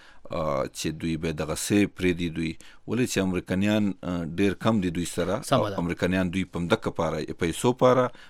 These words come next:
Speaker 1: یو چې، او دوی ته پته شته چې امریکې پیسې نه ورکوي نور ملکونو په شان.
Speaker 2: ټیک ده.
Speaker 1: خو دا دی چې زیات چانسز وګوره، اوس دوه کسونه دې نه مخکې برګدال چې کوم و، هغه آرمي سرجنټ چې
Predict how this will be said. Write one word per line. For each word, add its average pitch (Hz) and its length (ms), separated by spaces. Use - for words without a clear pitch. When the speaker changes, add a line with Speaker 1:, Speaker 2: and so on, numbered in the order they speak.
Speaker 1:
یو 87 140
چې، - 180
او 82 340
دوی 98 100
ته - 180
پته 101 180
شته - 180
چې - 100
امریکې 85 420
پیسې 85 340
نه 98 40
ورکوي 85 520
نور 87 100
ملکونو 82 340
په 76 100
شان. 69 200
Speaker 2:
ټیک 117 180
ده. 95 60
Speaker 1:
خو 90 180
دا 95 100
دی 92 180
چې - 160
زیات 107 300
چانسز 87 400
وګوره، 92 240
اوس 90 160
دوه 104 80
کسونه 87 320
دې 95 200
نه 95 40
مخکې 101 360
برګدال 92 480
چې 98 140
کوم 87 180
و، 78 200
هغه 85 200
آرمي 87 200
سرجنټ 90 480
چې 92 80